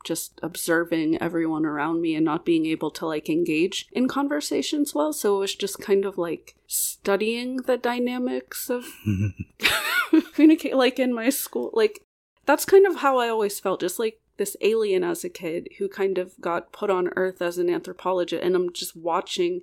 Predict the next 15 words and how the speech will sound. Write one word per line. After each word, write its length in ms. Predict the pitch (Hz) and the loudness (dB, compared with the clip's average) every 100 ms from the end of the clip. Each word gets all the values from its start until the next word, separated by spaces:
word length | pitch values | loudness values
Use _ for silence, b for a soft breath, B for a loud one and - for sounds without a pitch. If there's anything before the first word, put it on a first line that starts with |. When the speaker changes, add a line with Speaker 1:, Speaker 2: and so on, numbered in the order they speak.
| _ | _
Speaker 1:
people 360 | - 214 190 180 | -10 -6 -4 -2
interact. 720 | 185 165 156 156 160 - - _ _ _ _ - | -2 -2 -4 -6 -6 -14 -20 _ _ _ _ -4
And 140 | 196 | 2
then 120 | 196 | 2
sometimes 480 | 196 214 214 220 202 | 2 -2 -4 -4 -6
trying 260 | - 202 190 | -4 -4 -4
to 100 | 180 | -6
copy 480 | - - 185 185 175 | -8 -4 -2 0 -2
that 180 | 160 | -2
and 220 | 160 165 - | -4 -4 -2
do 220 | 175 170 | -2 0
it, 200 | 165 - | -2 -2
which 220 | 180 - | -4 -4
usually 380 | 208 208 202 185 | -6 -4 -4 -2
went 300 | 175 165 | -2 -4